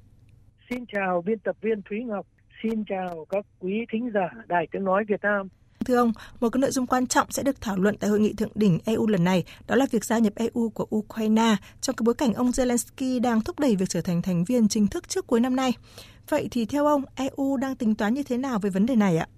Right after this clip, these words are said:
Speaker 1: Hội nghị thượng đỉnh E U lần này có nhiều nội dung. Một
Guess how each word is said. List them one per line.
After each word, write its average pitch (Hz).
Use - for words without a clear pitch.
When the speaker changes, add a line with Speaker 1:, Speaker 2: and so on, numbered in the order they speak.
Speaker 1:
Hội 196
nghị 185
thượng 190
đỉnh 175
E 202
U 208
lần 175
này 160
có 175
nhiều 196
nội 175
dung. 202
Một -